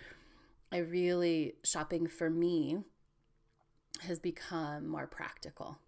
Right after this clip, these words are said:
So, you know, just not the thing that lights me up, right? Even like, "Oh, I get to go get a dress." It's just not the light.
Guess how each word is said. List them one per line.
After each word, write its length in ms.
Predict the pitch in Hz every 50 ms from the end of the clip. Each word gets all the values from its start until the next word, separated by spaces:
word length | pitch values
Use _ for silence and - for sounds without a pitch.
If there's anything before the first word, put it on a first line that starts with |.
| _ - -
So, 440 | - - - 170 160 156 151 151 156 - - - - - - - - - - -
you 80 | 226
know, 180 | 208 175 165 165 165 -
just 200 | - - 269 -
not 180 | 269 247 240 233
the 80 | 214 196
thing 320 | - 196 185 180 175 160
that 180 | 156 147 - 151
lights 380 | 156 156 151 165 - - -
me 220 | 160 165 160 143 104
up, 240 | 87 87 - - - - - -
right? 240 | 175 156 160 165 - -
Even 340 | 214 220 208 214 202 196
like, 220 | 180 165 156 - - -
"Oh, 120 | 247 233
I 80 | 202 175
get 160 | 190 180 -
to 80 | 170
go 120 | 165 175 160
get 140 | 160 151 147
a 60 | 139
dress." 360 | - - - - - - -
It's 100 | - 156
just 180 | 160 160 - -
not 240 | 156 147 147 147 143
the 160 | 147 147 147 147 147 160 - - -
light. 220 | - - - -